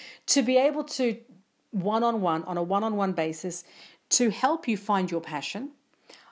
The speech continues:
I am more than well happy to do it for you complimentary. The only thing that we require you to do is we wanna document people's journeys.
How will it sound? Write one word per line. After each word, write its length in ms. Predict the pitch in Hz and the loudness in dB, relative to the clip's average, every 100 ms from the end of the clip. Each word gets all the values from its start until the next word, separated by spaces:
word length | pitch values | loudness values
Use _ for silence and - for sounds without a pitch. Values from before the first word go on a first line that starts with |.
| _ | _
I 140 | 220 220 | 0 2
am 220 | 220 214 | 0 2
more 240 | 220 262 | 2 4
than 160 | 285 233 | 2 0
well 140 | 220 | -2
happy 360 | 196 233 226 233 | -2 -4 -2 -6
to 80 | 190 | -2
do 180 | 196 | 0
it 60 | 208 | -2
for 160 | - 202 | -4 -4
you 100 | 196 | -4
complimentary. 840 | - 233 - 208 196 190 165 - - _ _ _ _ _ _ _ - | -4 -6 -4 -2 -2 -2 -8 -12 -16 _ _ _ _ _ _ _ -10
The 200 | 190 196 | -2 0
only 220 | 208 247 | 2 0
thing 280 | 247 233 202 | -2 -2 0
that 220 | 185 175 | 0 2
we 80 | 190 | 0
require 420 | 180 185 208 202 | -2 -2 0 0
you 160 | 202 185 | 0 -2
to 80 | 165 | -4
do 360 | 175 175 165 160 - - - 226 | -2 0 -2 -4 -14 -20 -8 -2
is 100 | 208 | 0
we 80 | |
wanna 260 | 240 330 370 | 2 2 2
document 520 | 254 262 277 226 196 | 0 -2 -2 -2 -4
people's 400 | - 226 202 185 | -6 -6 -4 -6
journeys. 640 | - 185 180 131 - - | -4 -4 -4 -6 -8 -14